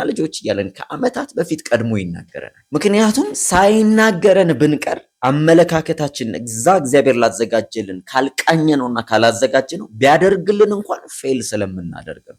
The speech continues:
ልክ ይሄ ከግብፅ ምድር ያወጣቸው እስራኤላውያን ትዝ ይላችኋል? «ከግብፅ ምድር አወጣችኋለሁ» ብሎ ቃል ገብቶላቸዋል። ወጥተዋል፣ ግን አይምሯቸው አልታደሰም። አይምሯቸው ገና ግብፅ ስለነበረ የተነገረላቸውን ያንን የተስፋ ቃል ያለችውን ምድር ከነዓንን፣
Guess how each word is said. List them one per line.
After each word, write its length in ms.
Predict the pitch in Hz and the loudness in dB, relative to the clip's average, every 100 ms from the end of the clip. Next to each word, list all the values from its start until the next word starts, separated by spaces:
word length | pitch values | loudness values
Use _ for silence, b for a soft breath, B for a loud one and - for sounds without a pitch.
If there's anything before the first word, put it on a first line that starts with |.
| - 139 | -8 -2
ልክ 240 | 147 - | -2 0
ይሄ 160 | 151 123 110 | -2 2 0
ከግብፅ 380 | 90 101 110 - 127 | 0 -4 -4 -6 -6
ምድር 240 | 127 127 123 | -2 0 2
ያወጣቸው 540 | 117 120 131 131 135 | 2 0 -6 -6 -6
እስራኤላውያን 680 | 135 156 110 135 143 156 143 | -4 0 2 2 2 0 -6
ትዝ 160 | 139 | -4
ይላችኋል? 520 | 151 156 156 - 320 - - | -2 -2 -4 -8 -10 -10 -10
«ከግብፅ 320 | 107 117 120 151 | -6 -4 -4 0
ምድር 240 | 175 220 | 2 6
አወጣችኋለሁ» 720 | 214 208 202 196 - 175 147 151 | 6 4 2 -4 -2 0 0 0
ብሎ 120 | 156 170 | -2 0
ቃል 240 | 135 151 | 2 2
ገብቶላቸዋል። 760 | 147 123 120 107 92 92 82 90 | 2 -2 -4 -4 -4 -8 -12 0
ወጥተዋል፣ 560 | 123 170 - 277 202 233 | 2 2 2 -2 -2 -2
ግን 160 | 208 - | -4 -2
አይምሯቸው 600 | 156 196 240 233 226 - | 0 4 6 4 2 0
አልታደሰም። 580 | 190 - 120 95 - - _ | 0 0 -4 -4 -10 -12 _
አይምሯቸው 500 | 113 131 143 156 - 135 | -6 -2 0 0 0 0
ገና 240 | 143 165 196 | 2 4 2
ግብፅ 280 | 156 156 - 139 | 0 -2 -2 -4
ስለነበረ 560 | 147 139 151 151 294 - - 131 | -4 -2 -2 0 0 0 -4 2
የተነገረላቸውን 1120 | 156 185 190 175 151 196 196 202 196 - 294 | 2 4 2 2 4 4 4 2 2 2 2
ያንን 300 | 196 196 202 | 4 4 4
የተስፋ 520 | 190 196 214 - 214 196 | 2 0 -2 0 2 2
ቃል 220 | 165 165 | 4 4
ያለችውን 480 | 143 135 139 143 135 | 2 0 -4 -8 0
ምድር 300 | 139 139 127 | 2 4 4
ከነዓንን፣ 560 | 127 131 139 135 277 | 2 0 2 0 -2